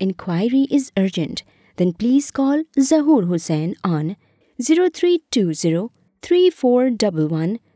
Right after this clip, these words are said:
zero double four or Abbas Zahoor on zero seven nine six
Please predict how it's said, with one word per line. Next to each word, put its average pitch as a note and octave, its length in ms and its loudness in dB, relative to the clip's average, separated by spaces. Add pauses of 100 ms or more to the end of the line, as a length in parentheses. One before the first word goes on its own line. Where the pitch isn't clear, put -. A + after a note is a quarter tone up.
(120)
zero E3+ 380 -2 (100)
double C4 280 2
four - 480 -12 (420)
or E3+ 380 0 (280)
Abbas C4 560 0
Zahoor C4+ 480 2
on E3 340 -2 (280)
zero E4+ 300 0
seven C4+ 460 2
nine B3+ 280 2
six - 480 -6